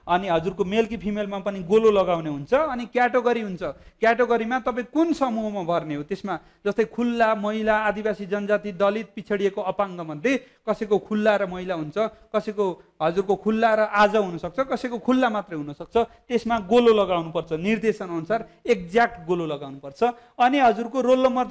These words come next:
जस्तै यता हेर्नुहोस् है, यहाँ आ-, यो रोल नम्बर लेख्दाखेरि यो ब्लकभित्र मात्र लेख्नुपर्छ, बाहिर लेख्नु हुँदैन। नाम लेख्दा पनि यो अक्षरभित्र मात्र लेख्नुपर्छ, एउटा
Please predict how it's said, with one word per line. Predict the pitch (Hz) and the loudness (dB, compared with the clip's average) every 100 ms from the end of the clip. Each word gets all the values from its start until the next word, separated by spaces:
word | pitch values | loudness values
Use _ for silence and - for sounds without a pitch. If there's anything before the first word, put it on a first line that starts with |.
| 226 | -6
जस्तै | - 233 269 - - - | 0 0 0 -8 -14 -8
यता | 180 196 | -2 0
हेर्नुहोस् | 160 151 | 0 -2
है, | 220 | -4
यहाँ | 202 202 196 | -4 -4 0
आ-, | 240 233 - _ | 0 -2 -10 _
यो | 233 233 | -2 0
रोल | 247 285 | 2 2
नम्बर | 294 294 262 | 2 2 0
लेख्दाखेरि | 254 254 262 220 247 262 | 0 2 2 2 0 -2
यो | 262 | -6
ब्लकभित्र | 190 226 254 254 - 180 180 262 277 | -4 2 4 2 -2 -4 -4 2 4
मात्र | 269 254 254 | 4 -2 -2
लेख्नुपर्छ, | 240 208 208 190 190 | -2 -2 -4 -6 -4
बाहिर | 175 208 240 240 | 2 4 4 4
लेख्नु | 226 190 | 2 -2
हुँदैन। | 185 165 160 | -6 -8 -8
नाम | 160 214 233 | -2 0 2
लेख्दा | 233 226 226 | 0 2 0
पनि | 214 254 269 - _ | -2 -4 -4 -10 _
यो | 277 | 2
अक्षरभित्र | 247 240 - 247 180 180 233 | 4 2 2 0 2 0 0
मात्र | 226 208 202 | 0 -2 -4
लेख्नुपर्छ, | 185 180 165 156 233 233 - - | -6 -4 -6 0 0 0 -10 2
एउटा | 233 247 247 | 4 6 6